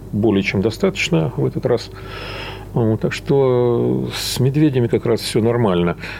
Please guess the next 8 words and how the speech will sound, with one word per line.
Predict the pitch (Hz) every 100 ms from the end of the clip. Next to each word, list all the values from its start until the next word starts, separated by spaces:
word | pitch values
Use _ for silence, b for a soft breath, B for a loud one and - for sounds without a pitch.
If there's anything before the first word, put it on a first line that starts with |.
| B
Ну, | - 202
вообще, | 196 160 - 208
конечно, | 196 131 104 -
надо | 101
сказать, | 104 - 104
что, | - 135 120 113
э, | 147 117 107 104 101 101
м, | 104 110 107 113 117 120 - - 196 214 208 208 139